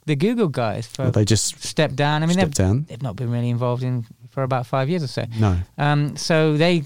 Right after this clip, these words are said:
Speaker 1: I think they realised their limitations or, or their expectations and, and have handed it over, over the years. I mean, they, they appointed a C E O early on to actually run the day-to-day management. I think they've been more sensible about it, um,
Speaker 2: Mm.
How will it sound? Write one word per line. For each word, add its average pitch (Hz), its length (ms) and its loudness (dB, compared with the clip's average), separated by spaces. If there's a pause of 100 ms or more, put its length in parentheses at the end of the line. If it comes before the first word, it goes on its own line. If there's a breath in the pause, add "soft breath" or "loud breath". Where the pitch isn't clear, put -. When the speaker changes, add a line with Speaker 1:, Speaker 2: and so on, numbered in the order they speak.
Speaker 1:
I 139 100 2
think 139 200 -2
they 123 120 0
realised 123 380 0
their 117 120 0
limitations 110 520 -2
or, 131 340 0
or 120 120 -4
their 120 100 0
expectations - 760 -6
and, 131 260 -2
and 131 120 -2
have 117 180 -4
handed 147 320 -2
it - 80 -4
over, 110 280 -2
over 160 220 2
the 107 100 0
years. 90 300 -4
I - 240 -20 (100)
mean, 175 40 4
they, 160 120 4
they 143 240 2
appointed 131 320 -2
a 117 40 -4
C 131 260 0
E 165 40 0
O 185 100 -2
early 117 260 2
on 90 220 -2
to - 120 -8
actually 104 380 -6 (180)
run 113 200 -2
the 107 60 0
day-to-day 107 440 -2
management. 110 480 -4 (240 loud breath)
I 143 100 4
think 147 160 0
they've 139 120 2
been 135 120 4
more 139 160 4
sensible 160 400 0
about 104 240 -2
it, 101 100 -8 (220)
um, 120 100 2
Speaker 2:
Mm. 104 280 4